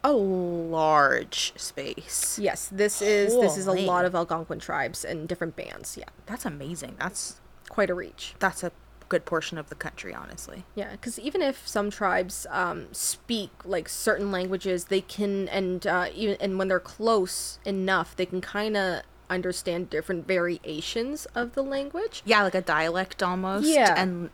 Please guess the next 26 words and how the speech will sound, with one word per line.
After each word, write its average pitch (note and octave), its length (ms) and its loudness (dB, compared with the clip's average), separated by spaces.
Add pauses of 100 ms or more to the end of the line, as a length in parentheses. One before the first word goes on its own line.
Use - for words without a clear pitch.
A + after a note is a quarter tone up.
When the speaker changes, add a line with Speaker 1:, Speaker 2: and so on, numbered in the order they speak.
Speaker 1:
and, E3 560 -4
Speaker 2:
Yeah. D3+ 340 -2
Speaker 1:
um, D#3 220 -10
even G3+ 220 2
if F#3+ 100 0
they F3 120 4
don't E3 340 -2
fully E3+ 320 0
understand, E3 600 -4
a F3 80 -2
lot D#3+ 200 -2
of D#3 60 -6
the E3 40 -16
time E3 320 -4
there D#3+ 80 -4
will D#3+ 60 -2
be, - 160 -6
like, F#2 220 -6
similar, E3 560 -4
like, - 180 -8
practices D#3+ 760 0
or F2 300 -4
rituals - 480 -6
or D#3+ 80 -2
whatever D3+ 400 -6
that - 480 -8